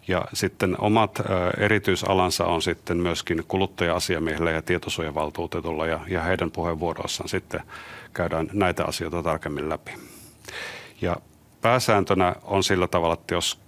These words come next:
ö, käyttäjä, joka kokee, että D S, joku toimija ei toimi D S mukaisesti, niin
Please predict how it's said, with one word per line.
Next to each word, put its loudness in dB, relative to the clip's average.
ö, -2
käyttäjä, 4
joka 2
kokee, 2
että -4
D 2
S, -2
joku 0
toimija 2
ei 0
toimi -2
D 2
S 0
mukaisesti, -2
niin -2